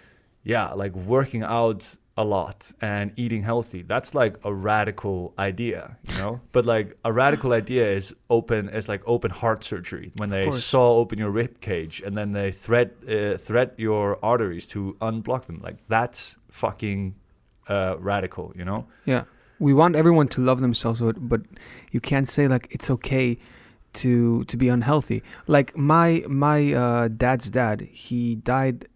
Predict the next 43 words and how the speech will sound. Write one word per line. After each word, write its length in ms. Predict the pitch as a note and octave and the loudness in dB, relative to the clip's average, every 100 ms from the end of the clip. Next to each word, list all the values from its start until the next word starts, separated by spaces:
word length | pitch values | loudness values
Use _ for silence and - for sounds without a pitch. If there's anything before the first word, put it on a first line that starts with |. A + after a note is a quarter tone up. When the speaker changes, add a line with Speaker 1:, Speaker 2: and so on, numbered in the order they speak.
| - | -8
Speaker 2:
like, 280 | A#2 - - | -8 -8 -12
it 220 | A#2+ A#2 | -10 -8
was 160 | A#2+ A2+ | -6 -4
a 40 | |
long 140 | A2 A#2 | -2 -4
time 180 | - B2+ | -2 -2
ago, 160 | A2 | 0
but, 120 | G#2+ | 0
like, 100 | A2 | -2
he 140 | A2 A2+ | -2 -2
died 240 | B2 C3+ | 0 2
in 100 | B2+ | 2
his 160 | A#2+ - | 0 -2
forties 480 | - D3+ B2 A2+ - | 4 4 4 0 -4
because 560 | A#2+ - D#3+ B2+ B2+ - - - - | -6 2 4 2 -2 -14 -20 -20 -6
he 160 | - | -2
was 200 | A#2+ B2+ | 0 0
unhealthy. 540 | - C3+ D3+ C3+ A2+ G#2+ - | 0 2 2 2 -4 -8 -12
Speaker 1:
Hmm. 140 | F#2+ F2 | -12 -6
Speaker 2:
My, 440 | C3 B2+ B2 A#2+ B2 | 0 2 2 2 0
um, 640 | A#2 A#2 A2+ A2+ A2+ A2+ _ _ - | 0 0 -2 -2 -4 -6 _ _ -6
my 320 | B2+ A2+ A2 | -2 0 0
mother's 500 | A2 A#2+ E3+ D#3 A#2 | 2 4 4 4 2
dad, 260 | A2+ A2 A2 | 0 -2 -2
he 120 | A2+ | -2
al-, 140 | G#2+ | -2
he 160 | - A#2 | -4 -4
had 240 | A#2 A#2 - _ | -4 -4 -8 _
two 240 | - F3+ D#3+ | -6 -2 0
or 80 | |
three 280 | A2+ C3 C3+ - | 0 0 -2 -2
open 300 | C#3 C3+ B2+ | -2 0 0
heart 240 | A#2 B2 A#2+ | 0 0 -2
surgeries 520 | A2+ G#2+ G#2 A#2 - | -4 -4 -4 -6 -6
because 420 | E3 - E3+ A#2 - _ | -6 0 0 0 -4 _
he 160 | - | -2
was 200 | B2 A#2+ | 0 0
unhealthy. 500 | - C3 D#3 D3 - - - - - - | -2 0 2 2 -4 -18 -20 -20 -10 -2
Like, 200 | C#3+ C#3+ | 0 2
you 120 | C#3 | 0
can't 320 | - E3+ E3+ | 2 0 0
say 320 | - D3+ D3 | 0 2 2
that 260 | C3+ B2+ | 2 0